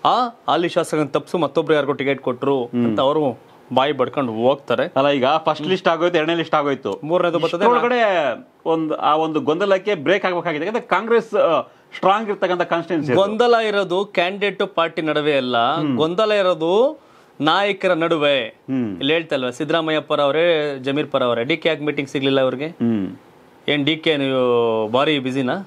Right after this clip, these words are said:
Speaker 2: ಬ್ಯುಸಿ, ಪಾಪ ಡೆಲ್ಲಿಲಿ ಇದ್ದಾರೆ.
Speaker 1: ಬ್ಯುಸಿನಾ?
Speaker 2: ಹ್ಮ್.
Speaker 1: ಉಳ್ಕೊಂಡಿರೋದು ಇನ್ನು ನೂರು ಚ-, ಕ್ಯಾಂಡಿಡೇಟ್ ಅಲ್ಲಿ ಒಂದು ಮೀಟಿಂಗ್ ಮಾಡ್ಕೊಳಕ್ಕಾಗಲ್ವಾ?
Speaker 2: ಐವತ್ತೆಂಟು ಕ್ಯಾಂಡಿಡೇಟ್ಸ್ ಇನ್ನ.
Speaker 1: ಅಷ್ಟೇ, ಅಷ್ಟೇ.
Speaker 2: ಐವತ್ತೆಂಟು ಕ್ಷೇತ್ರ ಇದೆ ಅಷ್ಟೇ ಇನ್ನ ಕಾಂಗ್ರೆಸ್.
Speaker 1: ಹಾಗಾಗಿ ಸಾಧ್ಯ ಇಲ್ಲ. ಡಿ ಕೆ
Speaker 2: Yes.
Speaker 1: ಅಖಂಡ ಶ್ರೀನಿವಾಸ ಮೂರ್ತಿಗೆ
Speaker 2: ಹ್ಮ್.
Speaker 1: ವಿರುದ್ಧ ಇದ್ದಾರೆ, ಇದ್ದಾರೆ, ಇದ್ದಾರೆ.
Speaker 2: ಇದ್ದಾರೆ.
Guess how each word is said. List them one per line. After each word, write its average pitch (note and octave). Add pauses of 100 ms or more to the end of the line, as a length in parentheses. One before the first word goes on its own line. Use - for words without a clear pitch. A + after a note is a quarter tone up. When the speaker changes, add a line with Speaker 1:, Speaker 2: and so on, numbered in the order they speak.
(240)
Speaker 2:
ಬ್ಯುಸಿ, G#2+
ಪಾಪ F#2+
ಡೆಲ್ಲಿಲಿ G2
ಇದ್ದಾರೆ. F2
Speaker 1:
ಬ್ಯುಸಿನಾ? C#3+
Speaker 2:
ಹ್ಮ್. A2 (140)
Speaker 1:
ಉಳ್ಕೊಂಡಿರೋದು E3+
ಇನ್ನು D#3+
ನೂರು E3+
ಚ-, F3
ಕ್ಯಾಂಡಿಡೇಟ್ D#3
ಅಲ್ಲಿ D3
ಒಂದು C#3
ಮೀಟಿಂಗ್ D3+
ಮಾಡ್ಕೊಳಕ್ಕಾಗಲ್ವಾ? B2 (100)
Speaker 2:
ಐವತ್ತೆಂಟು D#3+
ಕ್ಯಾಂಡಿಡೇಟ್ಸ್ D#3
ಇನ್ನ. C#3+
Speaker 1:
ಅಷ್ಟೇ, A2
ಅಷ್ಟೇ. C3+
Speaker 2:
ಐವತ್ತೆಂಟು D#3+
ಕ್ಷೇತ್ರ E3+
ಇದೆ C#3+
ಅಷ್ಟೇ C3
ಇನ್ನ A#2
ಕಾಂಗ್ರೆಸ್. B2+
Speaker 1:
ಹಾಗಾಗಿ B2+
ಸಾಧ್ಯ A#2+
ಇಲ್ಲ. C#3+ (200)
ಡಿ D3
ಕೆ G3
Speaker 2:
Yes. A#3+ (120)
Speaker 1:
ಅಖಂಡ D#3
ಶ್ರೀನಿವಾಸ C3+
ಮೂರ್ತಿಗೆ C3+
Speaker 2:
ಹ್ಮ್. G#2
Speaker 1:
ವಿರುದ್ಧ B2+
ಇದ್ದಾರೆ, D#3 (120)
ಇದ್ದಾರೆ, D#3
ಇದ್ದಾರೆ. A#2+
Speaker 2:
ಇದ್ದಾರೆ. G#2+